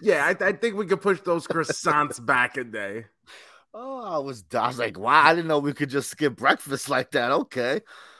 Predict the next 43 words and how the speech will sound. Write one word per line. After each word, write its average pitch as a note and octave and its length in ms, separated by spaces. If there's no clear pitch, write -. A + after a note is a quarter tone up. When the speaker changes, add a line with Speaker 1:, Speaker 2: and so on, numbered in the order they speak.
Speaker 2:
Crazy. D#4+ 520
These - 260
fast F#4+ 240
food F#4+ 220
places F#4 280
are G4+ 80
crazy, F4 380
bro. G3 360
Come F4+ 200
on. B3+ 300
Speaker 1:
And, G3+ 180
and A3 180
we B3+ 160
say A3+ 280
this F#3 200
as E3+ 140
people E3+ 560
who F3 220
met E3+ 360
while D3 220
working E3+ 420
at D3 140
a C3+ 40
Burger D#3 340
King B2+ 240
together. B2 400
And C#3 260
yeah, F#3+ 180
listen, D3 440
we're F#3+ 220
not F3 220
missing F3 320
out C#3 400
that D3+ 240
much C#3+ 500
with B2+ 200
that A2+ 220
breakfast G#2 460
deal, F#2+ 300
are E2+ 160
Speaker 2:
Come E2+ 140
Speaker 1:
we? C#2 40
Speaker 2:
on. - 140